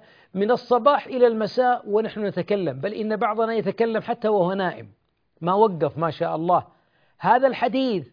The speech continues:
ليس لك دائمًا، بعضه عليك، بعضه ستزل قدمك به. أين؟ أعاذني الله وإياكم، لربما زلت به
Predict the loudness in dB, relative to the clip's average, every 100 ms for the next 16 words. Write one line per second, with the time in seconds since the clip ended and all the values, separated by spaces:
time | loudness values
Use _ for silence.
0 | _ -2 -2 0 0 0 0 0 -2 -8
1 | -16 -20 _ _ _ _ _ _ _ _
2 | _ _ _ _ -2 0 0 0 0 0
3 | 2 2 0 -6 -20 _ _ _ _ _
4 | _ _ _ _ -4 -2 0 2 2 2
5 | 2 4 4 6 4 2 -4 -4 -2 -2
6 | 0 2 2 2 -2 -4 -6 -6 _ _
7 | _ _ _ _ _ 2 2 2 -2 -6
8 | -12 _ _ _ _ _ _ _ _ _
9 | _ _ -2 0 4 4 4 2 2 0
10 | -2 0 0 0 0 2 0 0 -12 -20
11 | _ _ _ _ -4 0 0 0 -2 -2
12 | -2 -2 -2 -2 -4 -4 -6 -6 -4 -2
13 | -4